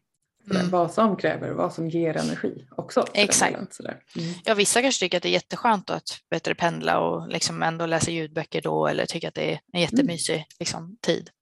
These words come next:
Speaker 1: Ja.
Speaker 2: Och andra tycker att det är, liksom, hemskt.
Speaker 1: <laughs> Exakt, ja,
Speaker 2: Ja.
Speaker 1: men verkligen. För det kan ju faktiskt verkligen vara så på, på temat det du inledde med också, att, eh, de som hittar till ditt konto uppskattar din ton i det kontot. Någon annan hade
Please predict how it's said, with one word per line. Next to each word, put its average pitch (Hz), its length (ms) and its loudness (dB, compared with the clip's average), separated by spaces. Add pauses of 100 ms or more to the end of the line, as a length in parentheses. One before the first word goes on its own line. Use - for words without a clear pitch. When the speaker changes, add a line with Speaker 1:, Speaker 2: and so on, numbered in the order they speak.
(480)
Speaker 1:
Ja. 220 300 -6 (220)
Speaker 2:
Och 185 120 4
andra 175 220 2
tycker 165 240 -4
att 156 60 -6
det 160 100 -2
är, 156 40 0
liksom, 160 440 -6 (560)
hemskt. - 360 0 (480)
Speaker 1:
<laughs> 262 260 6
Exakt, 269 420 6
ja, 240 60 8
Speaker 2:
Ja. 247 40 10
Speaker 1:
men 247 360 6
verkligen. 233 580 4
För - 80 -14
det 214 80 2
kan 220 260 0
ju 180 300 0
faktiskt 190 360 -6
verkligen 185 260 0
vara 233 220 6
så 160 220 -2
på, 165 280 0
på 165 460 -2 (120)
temat 165 280 -2
det 165 80 2
du 160 100 0
inledde 185 340 0
med 180 160 -4
också, 156 220 -2
att, 151 180 -2 (680)
eh, 151 340 -2
de 156 140 0
som 165 140 -2
hittar 160 220 0
till 165 100 -4
ditt 165 220 -2
konto 185 240 0
uppskattar 170 540 0
din 202 680 0
ton 214 380 2
i 202 80 -4
det 190 160 0
kontot. 180 380 -6
Någon 170 140 -6
annan 156 300 -2
hade 156 420 -2